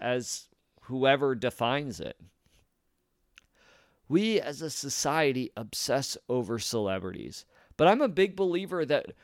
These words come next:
we do so for the wrong reasons. Because we idolize these humans as gods, we see their accomplishments as coming from another universe and unlikely to ever materialize in our own lives.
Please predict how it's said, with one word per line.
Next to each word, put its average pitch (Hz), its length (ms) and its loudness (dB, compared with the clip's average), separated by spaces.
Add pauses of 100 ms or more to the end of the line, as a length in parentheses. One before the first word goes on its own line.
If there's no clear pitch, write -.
(140)
we 156 120 2
do 170 260 2
so 131 300 4
for 123 160 -4
the 120 160 2
wrong 120 300 0
reasons. 117 680 -4 (280)
Because 196 400 0
we 202 240 -6
idolize 139 640 2
these 127 240 -4
humans 131 400 -4
as 113 220 -2
gods, 135 500 4 (240)
we 139 100 2
see 185 300 0
their 170 240 4
accomplishments 127 840 -4
as 123 120 -4
coming 147 360 -4
from 135 280 -2
another 127 340 2
universe 127 640 -4 (260)
and 139 200 0
unlikely 151 580 4
to - 260 -4
ever 143 240 2
materialize 117 880 2
in 117 160 -4
our 98 180 -4
own 107 180 -2
lives. 107 540 -2